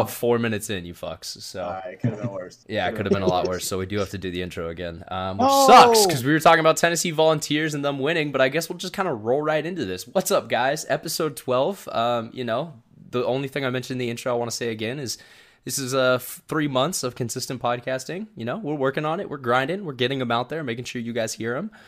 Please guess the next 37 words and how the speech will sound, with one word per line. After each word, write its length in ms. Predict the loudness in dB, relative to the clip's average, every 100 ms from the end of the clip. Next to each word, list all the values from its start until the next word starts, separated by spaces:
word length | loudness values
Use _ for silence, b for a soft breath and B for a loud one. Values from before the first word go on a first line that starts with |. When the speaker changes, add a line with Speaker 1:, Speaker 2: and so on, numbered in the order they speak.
| B
Speaker 1:
Uh, 260 | -4 -2 -2
definitely 280 | -2 -2 -4
appreciate 420 | -2 -6 -4 -6
the 60 | -6
support 320 | -8 -4 -2
everyone 240 | -2 -4
has 100 | -6
been 140 | -6 -6
giving 240 | -6 -6
the 80 | -6
shows. 540 | -6 -4 -4 -4 -8 B B B
Um, 280 | -4 -2 -2
we 80 | -2
don't 200 | -2 2
have 180 | 2 0
any 300 | 0 -2 -4
special 320 | -4 -6 -4
guests 340 | -2 -2 -4
or 40 | -8
anything 280 | -10 -8 -8
this 180 | -8
week, 240 | -6 -8 -6
but 120 | -6
we 80 | -6
do 180 | -6 -6
have 300 | -4 -4 -2
our 160 | -4
regular 380 | -4 -6 -6 -6
guys. 340 | -6 -6 -8
We 40 | -8
got 300 | -8 -8 -10
Mister 220 | -12 -10
Steven 340 | -10 -10 -10
Hatch 320 | -8 -8 -8 -8
in 60 |
the 80 | -8
building. 420 | -4 -4 -4 -8